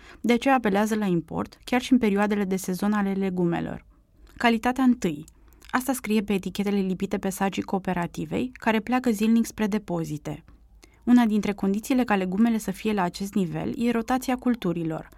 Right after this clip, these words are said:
E importantă pentru că pământul devine treptat infertil și purtător de dăunători. Fermierii din cooperativă folosesc această tehnică veche,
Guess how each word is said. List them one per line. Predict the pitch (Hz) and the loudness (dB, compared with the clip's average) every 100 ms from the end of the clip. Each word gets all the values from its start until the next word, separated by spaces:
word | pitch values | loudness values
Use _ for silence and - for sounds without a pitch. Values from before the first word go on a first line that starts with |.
| - - - - - | -20 -20 -20 -8 6
E | |
importantă | 254 247 226 277 294 311 | 8 8 4 2 2 4
pentru | 247 233 | 2 2
că | 226 | 0
pământul | 214 196 220 247 240 | 0 2 4 2 2
devine | 220 214 220 | 2 2 2
treptat | 220 190 - 202 | 0 -4 -4 -4
infertil | 208 214 180 175 202 | -2 -2 -4 -6 -4
și | 214 - | -4 -4
purtător | 226 208 202 190 208 | -4 -4 -4 -4 -4
de | 196 | -4
dăunători. | 190 196 196 190 190 - - - - _ - - | -2 0 0 -2 -4 -8 -8 -18 -20 _ -20 -10
Fermierii | - 220 214 220 | -2 2 2 2
din | 220 220 | 2 2
cooperativă | 214 190 190 185 190 226 | 0 -2 -2 -2 -4 -4
folosesc | 220 214 214 240 - | -2 -2 -2 -4 -2
această | 220 - 190 190 | -4 -4 -8 -8
tehnică | 190 196 202 196 180 | -6 -4 -4 -2 -4
veche, | 165 156 - | -4 -8 -10